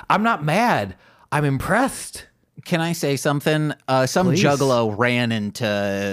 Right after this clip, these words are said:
Speaker 2: the <laughs> Wikipedia for Wangsta because the instrumental for the song was used for Kraken, a song by the Psychopathic Rydas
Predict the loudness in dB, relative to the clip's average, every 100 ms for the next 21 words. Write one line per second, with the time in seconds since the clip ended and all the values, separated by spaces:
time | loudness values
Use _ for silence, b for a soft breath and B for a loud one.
0 | -6 -10 -2 0 0 -2 0 0 0 0
1 | -2 -2 -2 0 0 0 0 0 0 0
2 | -2 -4 -4 -2 -2 -2 -2 B B -2
3 | 0 -2 0 0 2 0 0 0 0 -2
4 | 0 0 0 0 -2 -2 0 2 0 -2
5 | -4 -4 -4 -4 0 0 -2 -6 -6 -12
6 | -10 -8 -2 0 2 2 0 0 -4 -4
7 | -4 -4 -6 -8 -6 -4 -4 -4 -2 -4
8 | -6 -4 -2 -2 -2 -6